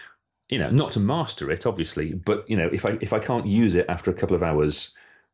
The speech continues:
or at least know at the end of a couple of hours, then you go, "Do you know what? This was designed by an idiot and it's a square wheel and, um,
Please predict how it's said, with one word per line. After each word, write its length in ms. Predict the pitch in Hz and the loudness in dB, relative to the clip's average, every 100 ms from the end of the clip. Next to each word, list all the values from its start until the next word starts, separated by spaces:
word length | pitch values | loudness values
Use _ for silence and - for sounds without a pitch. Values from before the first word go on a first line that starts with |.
| _ _ _ _ _ - | _ _ _ _ _ 2
or 140 | 104 | 4
at 60 | 101 | 6
least 240 | 101 98 | 2 2
know 340 | 92 101 92 85 | 2 2 4 2
at 60 | |
the 80 | 85 | 2
end 100 | 82 | 0
of 80 | 78 | -2
a 20 | |
couple 240 | - 76 | -4 -4
of 60 | 76 | -2
hours, 320 | 76 73 73 | 0 0 0
then 140 | 82 82 | 2 2
you 80 | |
go, 180 | 78 80 | 2 -2
"Do 160 | 85 113 | 0 0
you 60 | |
know 80 | 147 | 2
what? 280 | 120 90 - | 2 0 2
This 200 | 104 - | 0 2
was 120 | 92 | 0
designed 480 | 90 85 95 90 90 | 2 2 2 4 2
by 120 | 90 85 | 2 4
an 120 | 87 | 4
idiot 340 | 76 82 80 - | 4 2 2 2
and 100 | 80 | 2
it's 140 | 73 | 2
a 60 | 82 | -2
square 340 | - 90 82 | 0 2 2
wheel 500 | 78 80 80 73 - _ | 4 4 4 2 -4 _
and, 600 | 80 78 78 78 78 76 | 0 2 4 6 4 4
um, 300 | 80 78 80 | 2 4 4